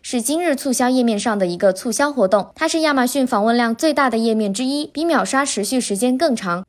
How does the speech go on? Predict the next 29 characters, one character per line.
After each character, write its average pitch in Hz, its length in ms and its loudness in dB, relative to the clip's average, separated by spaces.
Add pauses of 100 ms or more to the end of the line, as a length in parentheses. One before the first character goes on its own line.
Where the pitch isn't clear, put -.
(120)
更 370 160 -2
长 254 160 2
的 233 100 2
促 269 140 -2
销 277 200 0
期 285 200 -4
带 285 180 0
来 196 140 2
更 240 220 2
加 277 160 0
的 269 100 -2
搜 254 180 0
索 254 200 0
曝 196 160 0
光， 247 280 2
是 240 200 -4
站 214 160 0
外 202 120 0
社 208 200 -2
交 240 200 2
和 262 140 -2
广 214 220 0
告 214 160 0
促 233 180 -2
销 269 180 0
的 302 100 -2
好 202 140 -2
伙 202 180 -2
伴。 190 260 -2